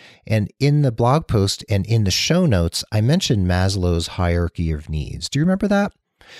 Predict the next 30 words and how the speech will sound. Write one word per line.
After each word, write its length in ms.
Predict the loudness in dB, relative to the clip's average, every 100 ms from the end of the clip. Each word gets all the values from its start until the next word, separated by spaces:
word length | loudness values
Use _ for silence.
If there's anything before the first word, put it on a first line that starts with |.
| -18
So 220 | -2 2 4
in 100 | 4
Maslow's 460 | 2 2 2 0
hierarchy 520 | 2 2 4 2 2
of 200 | 0 0
needs, 560 | 0 2 4 2 -2 -8
which 380 | 0 0 0 -6 -2
is 160 | -2
a 40 | 0
psychological 680 | 0 -2 0 0 0 0 0
model 360 | 0 2 0
that 260 | 0 -2 -4 _ _ _
still 360 | -8 -2 2 4
holds 320 | 4 2 2
water 340 | 2 2 2
after 260 | 0 -2 -2
all 200 | 0 0
these 200 | 0 -2
decades, 760 | -4 -6 -4 -4 -2 -2 -6 -10 _ _ _ _ _
you 160 | -2 0
have 240 | 0 -2
to 120 | -4
know 440 | -2 0 2 2 0
that 280 | 0 -2 -4
at 240 | -4 -4 _
different 420 | -4 0 -2 -2 _ _ _
times 760 | -10 -2 0 2 4 2 0 -4 -8 _
in 160 | 0 4
your 180 | 4 2
maturity, 840 | 0 -2 -2 0 0 -2 -8 -10